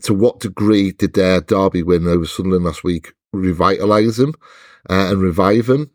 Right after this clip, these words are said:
Um, you know, they were celebrating in front of their fans after the game.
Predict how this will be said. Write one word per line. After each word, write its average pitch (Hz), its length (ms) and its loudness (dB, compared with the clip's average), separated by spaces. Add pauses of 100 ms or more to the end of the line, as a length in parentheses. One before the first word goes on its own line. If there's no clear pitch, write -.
(160)
Um, 95 460 0
you 110 80 2
know, 98 40 4
they 87 120 2
were 87 100 0
celebrating 98 560 0
in 95 60 -2
front 87 200 -6
of 90 60 -2
their 90 120 2
fans 92 360 -2
after 90 200 -6
the 85 100 -4
game. 92 460 0